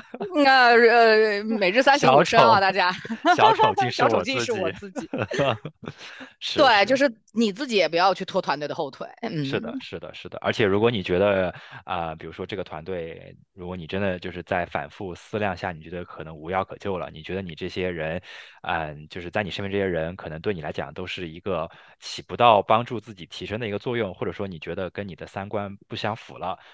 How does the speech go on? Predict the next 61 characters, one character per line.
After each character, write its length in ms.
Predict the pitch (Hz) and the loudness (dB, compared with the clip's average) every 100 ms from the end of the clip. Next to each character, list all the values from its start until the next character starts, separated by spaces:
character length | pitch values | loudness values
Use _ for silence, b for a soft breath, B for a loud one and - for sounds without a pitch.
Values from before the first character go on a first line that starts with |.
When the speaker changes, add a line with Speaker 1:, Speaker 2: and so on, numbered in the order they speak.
| b | b
Speaker 1:
那 140 | - 107 | -8 -6
我 60 | |
觉 100 | 85 | -6
得 80 | 90 | -8
就 100 | 101 | -8
应 100 | 90 | -8
该 120 | 92 | -8
及 160 | 92 90 | -10 -12
时 260 | - 95 92 | -14 -14 -16
止 160 | - | -18
损， 260 | 87 76 - | -14 -16 -16
及 120 | - | -16
时 160 | 90 87 | -12 -12
脱 180 | - 95 | -10 -10
离 100 | 85 | -10
出 160 | - | -12
来， 80 | 80 | -2
Speaker 2:
没 160 | 156 139 | 2 2
错。 180 | - 147 | 6 4
Speaker 1:
及 40 | |
时 40 | |
换 180 | 117 87 | 4 -2
一 60 | 82 | -8
个 100 | 85 | -10
新 160 | - | -10
的 80 | 85 | -14
工 160 | 80 78 | -14 -16
作， 240 | - - _ | -18 -20 _
嗯。 80 | _ _ _ | _ _ _
Speaker 2:
对， 300 | 214 185 139 - | 2 4 2 0
因 100 | 320 | 2
为 180 | 359 349 | 2 2
我 160 | - | -2
觉 160 | 160 175 | -2 0
得 240 | 233 214 | 2 2
很 160 | - 180 | 0 -4
多 140 | 185 | -4
时 160 | - 175 | -4 -6
候 240 | 180 175 | -2 -2
大 180 | 180 190 | 0 -2
家 160 | 190 202 | 0 -2
可 140 | 165 | -4
能 220 | 139 139 | -14 -16
忽 180 | - 202 | -8 -2
略 180 | 202 180 | 2 2
了， 140 | 143 | 0
就 160 | 139 160 | -4 -6
是， 380 | - 151 135 - b b b _ _ _ _ | -4 -4 -6 -8 b b b _ _ _ _
嗯， 580 | 165 151 131 123 123 - _ _ _ _ _ _ _ _ | -4 -2 -2 -6 -10 -18 _ _ _ _ _ _ _ _
消 480 | - - - 262 285 | -2 0 4 6 4
耗 400 | 269 - 208 - _ _ _ _ _ _ _ - | 2 -2 -2 -4 _ _ _ _ _ _ _ -4
这 120 | 226 | 0
件 120 | 190 | 0
事 140 | 180 | 0
情 140 | 185 160 | -6 -4
对 180 | 185 151 | -4 -4
于 80 | |
一 60 | 139 | -4
个 100 | 170 | -4
人 240 | 147 117 | -4 -4
的 460 | 151 143 127 - - | -2 -2 -2 -8 -14